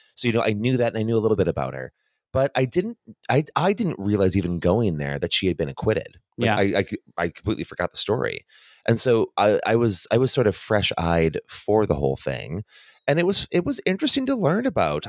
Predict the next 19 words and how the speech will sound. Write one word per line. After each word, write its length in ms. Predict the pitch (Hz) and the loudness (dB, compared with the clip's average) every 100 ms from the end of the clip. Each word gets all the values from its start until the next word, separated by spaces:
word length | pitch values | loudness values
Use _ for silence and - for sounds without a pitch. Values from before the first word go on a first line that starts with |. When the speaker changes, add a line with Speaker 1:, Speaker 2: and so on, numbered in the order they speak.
| - | -8
Speaker 1:
how 280 | 92 104 104 | 0 2 2
this 160 | 110 | -2
whole 260 | - 98 101 | 0 2 2
thing 320 | - 101 104 80 | 2 -2 -2 -2
really 280 | 71 90 | 0 0
went 280 | 78 76 85 | -2 -4 -6
down. 520 | 98 110 185 71 62 - | -6 -4 -4 -6 -10 -4
Speaker 2:
So 120 | - 131 | -2 0
I 120 | 156 | 0
can 200 | - 196 | 0 -2
tell 240 | - 139 | 0 0
you, 480 | 120 160 113 113 110 - | 2 0 2 2 2 0
um, 480 | 117 110 107 110 113 - - _ - | -2 -2 -2 -4 -6 -10 -20 _ -20
<laughs> 360 | - 147 - | -16 -14 -6
I 220 | 131 175 | 0 0
actually 680 | 139 139 - 143 127 120 120 - | 2 -2 -2 0 2 2 -2 -2
in 640 | 120 113 113 110 110 110 - | 0 0 0 -2 -2 -4 -6
ninth 560 | 117 110 110 135 - - | -4 -2 2 2 0 -4
grade, 640 | 117 110 104 101 107 117 | 0 2 2 0 -2 -2